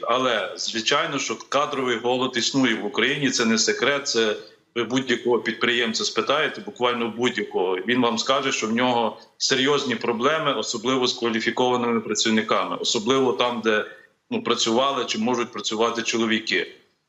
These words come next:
Звичайно, що кадровий голод величезний,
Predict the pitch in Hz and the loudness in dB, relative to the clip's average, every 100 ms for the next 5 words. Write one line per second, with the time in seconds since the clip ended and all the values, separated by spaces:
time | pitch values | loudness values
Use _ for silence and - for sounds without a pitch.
0 | - 104 98 151 143 123 120 131 131 120 | -10 -2 0 2 0 0 0 0 0 0
1 | 120 117 123 120 113 117 120 117 113 101 | 0 2 2 2 0 0 2 2 0 0
2 | 110 123 | -2 -4